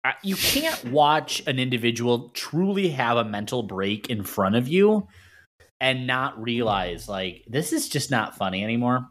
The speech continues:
I mean, we're gonna make fun of it, but it's not. Like, it's sad, and he needs help. Like, truly, he needs help. He's not well, and he, he isn't capable of coaching, period.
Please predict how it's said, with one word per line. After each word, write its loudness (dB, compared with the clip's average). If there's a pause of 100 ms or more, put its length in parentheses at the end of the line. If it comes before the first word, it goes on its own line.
(120)
I -10
mean, 0
we're 2
gonna 4
make -2
fun 2
of -2
it, -6
but -2
it's -4
not. 0
Like, -2
it's -2
sad, 0
and -4
he -4
needs -2
help. 0
Like, -10
truly, 2
he 2
needs 0
help. 0 (440)
He's 0
not 2
well, 2 (400)
and 0
he, -6
he 4
isn't 0
capable -4
of -8
coaching, -2 (1300)
period. -2